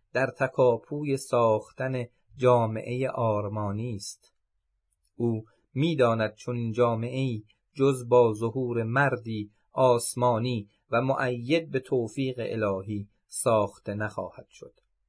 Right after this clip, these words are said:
پس هماره در حال برنامه ریزی برای بسترسازی ظهور منجی خواهد بود. اگر مردمان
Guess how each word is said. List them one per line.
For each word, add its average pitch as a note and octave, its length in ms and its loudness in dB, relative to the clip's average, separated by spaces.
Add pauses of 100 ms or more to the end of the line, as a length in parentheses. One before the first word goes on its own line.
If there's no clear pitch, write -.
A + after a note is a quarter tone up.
(200)
پس - 380 -6 (260)
هماره C#3 720 2 (240)
در B2 180 2
حال C3+ 400 6
برنامه A#2 640 0
ریزی G#2+ 520 -6 (280)
برای A#2+ 540 6
بسترسازی G#2+ 1200 -2 (300)
ظهور A2 640 0
منجی G2+ 480 -4
خواهد - 380 -16 (100)
بود. - 260 -20 (2000)
اگر C#3 320 4
مردمان D3 680 2